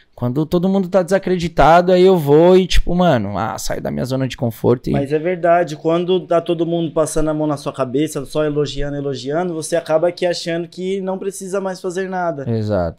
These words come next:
Speaker 2: Então, quando vem alguma crítica, é a hora que você para e olha, pô, é verdade. Tenho que olhar aquilo ali e arrumar na próxima, né?
Speaker 1: Exato, é isso mesmo.
Speaker 2: Vamos aí pro próximo.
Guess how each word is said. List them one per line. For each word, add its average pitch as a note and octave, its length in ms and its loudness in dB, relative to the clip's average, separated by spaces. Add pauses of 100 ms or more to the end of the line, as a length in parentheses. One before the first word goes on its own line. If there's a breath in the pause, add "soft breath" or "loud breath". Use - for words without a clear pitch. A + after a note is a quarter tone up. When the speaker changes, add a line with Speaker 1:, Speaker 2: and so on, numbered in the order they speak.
(100)
Speaker 2:
Então, E3 100 -2
quando F#3+ 320 -2
vem F#3 220 -2
alguma F3 380 -2
crítica, F3+ 480 0
é - 20 4
a D#3+ 40 4
hora F3 180 2
que F3 100 -10
você E3+ 140 -4
para E3+ 260 0
e F3+ 60 0
olha, C#3 200 0
pô, B2+ 220 -8
é A#2 60 -10
verdade. B2+ 680 -8
Tenho B2+ 220 -12
que C3+ 120 -12
olhar C3 560 -4
aquilo C3+ 280 -8
ali C3+ 300 -6
e D3+ 40 -2
arrumar D3 380 -6
na D3+ 100 -8
próxima, C3 500 -6
né? F2+ 60 -4
Speaker 1:
Exato, - 480 -8 (140)
é D#2 80 -8
isso - 200 -12
mesmo. G2+ 240 -4 (760 soft breath)
Speaker 2:
Vamos A2+ 180 -6
aí A#2 120 -4
pro B2+ 100 -18
próximo. E3+ 540 -4